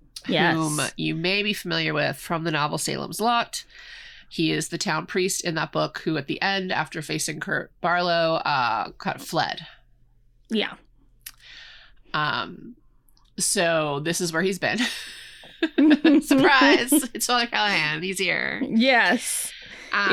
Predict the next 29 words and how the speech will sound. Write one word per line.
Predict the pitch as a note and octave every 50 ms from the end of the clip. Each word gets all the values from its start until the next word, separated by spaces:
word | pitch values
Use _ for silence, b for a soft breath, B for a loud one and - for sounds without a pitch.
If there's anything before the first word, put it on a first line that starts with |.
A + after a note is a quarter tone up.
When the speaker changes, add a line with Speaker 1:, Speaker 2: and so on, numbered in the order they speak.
| C4 B3
Speaker 1:
It |
was | C#4 C#4+ C#4+ C#4+ B3+ - -
when | A#3+ A3 B3 C4+ C#4
I | D4 G4 A#4+ A#4
first | - - F#4 F4+ F#4+ F4+ - -
read | G#3+ G3+ G3+ G#3+ G#3 G3+
this | G#3+ A3 B3+ B3+ - -
because, | - B3 A3 - A#3 F#3+ F#3 F#3 F#3+ F3 - A#3 - - - - -
um, | - G#3 G3+ G3 F#3+ F#3+ F3+ F3+ F3+ F3+ F3+ - - - - _ _ -
you | - A3+ G#3+
know, | G3+ F#3+
before | F#3 - G3+ - - C#4+ D4+ D4+
the | C4+ C4+
book | G#3 G3 F#3+ G3 - - -
came | - A3+ G3+ F#3+ F3+
out, | F3 E3 D#3+ G#3 A#3 - -
this | A3 A3+ -
was, | - A#3 G#3 G3+ - - B B B B B B B B B
this | - G#4+ - - -
was | A#3+ G#3 F3+ E3+ - - - _
the | - F#3+ - - - -
infancy | G#3 G3 F#3+ G3 F#3+ - F3+ D3+ D3 - - - - D#3+ D#3+ C3+ A#2+ -
of | - - G#3 G3+
the | - G#3
internet | - - F#3+ G3 G3 F#3+ F#3+ D#3 - - -
as | - F#3+ G3 F#3 - -
we | G#3 G3+ F#3+
know | F#3 F#3+ F3+ C#3+ -
it | - - - - - - -